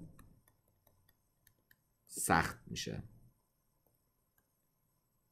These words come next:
با اکسل این یک پارچه سازی خیلی راحت تره، مخصوصاً تو سازمان‌ها، تو نرم افزارهای کوچیکی که بخوان بنویسن و یک لحظه جواب بگیرن و کارشون رو راه بندازن و از اون نرم افزار استفاده کنن.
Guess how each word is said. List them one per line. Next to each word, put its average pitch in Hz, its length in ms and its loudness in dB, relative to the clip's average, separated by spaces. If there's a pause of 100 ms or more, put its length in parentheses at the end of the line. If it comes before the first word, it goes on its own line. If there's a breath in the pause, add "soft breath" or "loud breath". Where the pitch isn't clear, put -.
(800)
با 156 100 10
اکسل 190 380 12
این 185 120 12
یک 170 260 10
پارچه 165 300 10
سازی 151 300 10
خیلی 139 220 12
راحت 80 340 10
تره، - 260 -2 (760 soft breath)
مخصوصاً 104 260 6
تو 107 160 2
سازمان‌ها، 92 560 6
تو 92 140 -2
نرم 90 180 10
افزارهای 87 380 10
کوچیکی 104 420 0
که 104 140 6
بخوان 85 340 4
بنویسن 98 500 6
و 85 40 8
یک 90 260 8
لحظه 85 280 6
جواب 90 380 6
بگیرن 120 200 10
و 101 40 10
کارشون 95 440 6
رو 92 80 8
راه 101 240 10
بندازن 85 440 8
و 80 60 6
از 80 220 8
اون 101 100 6
نرم 104 200 10
افزار 90 260 8
استفاده 85 460 6
کنن. - 240 -10